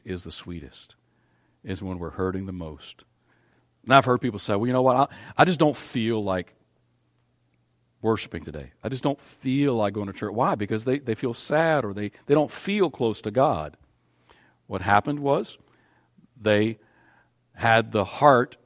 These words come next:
without the word and didn't feel like it, so therefore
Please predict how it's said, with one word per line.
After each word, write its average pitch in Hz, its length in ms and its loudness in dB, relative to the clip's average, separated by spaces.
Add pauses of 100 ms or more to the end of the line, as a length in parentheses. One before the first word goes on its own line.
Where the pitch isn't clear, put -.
(380)
without 113 420 4
the 104 80 -4
word 120 500 2 (160)
and 117 160 -2
didn't 120 200 4
feel 185 240 4
like 98 280 4
it, 143 120 -8
so 127 140 -4
therefore 123 560 2